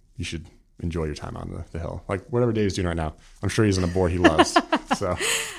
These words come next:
Speaker 2: That's awesome.
Speaker 1: <laughs>
Speaker 2: Um, I love that. And I think, you know, I guess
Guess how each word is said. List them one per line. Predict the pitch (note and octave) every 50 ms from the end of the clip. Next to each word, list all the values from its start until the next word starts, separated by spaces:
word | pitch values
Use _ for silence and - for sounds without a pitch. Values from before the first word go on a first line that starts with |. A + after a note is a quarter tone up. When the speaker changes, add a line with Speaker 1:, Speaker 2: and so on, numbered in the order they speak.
| - -
Speaker 2:
That's | B3 B3 B3
awesome. | C4 A3 G#3+ E3 B2+ - C#3 B2+ F#3+ F#3+ -
Speaker 1:
<laughs> | -
Speaker 2:
Um, | - C4 C4 C4 B3+ B3 B3 - -
I | B3+ C#4
love | C#4 C#4+ D4 C4+ A#3
that. | A#3+ G#3+ G3+ -
And | A#3 B3
I | B3
think, | B3 D4+ C#4+ C4+ B3+ - _ _ - - - -
you | C4+
know, | B3 A#3 A3 G#3+ G3+ - _ _ _ _ _ -
I | A#3+ B3
guess | B3+ B3+ B3 - - -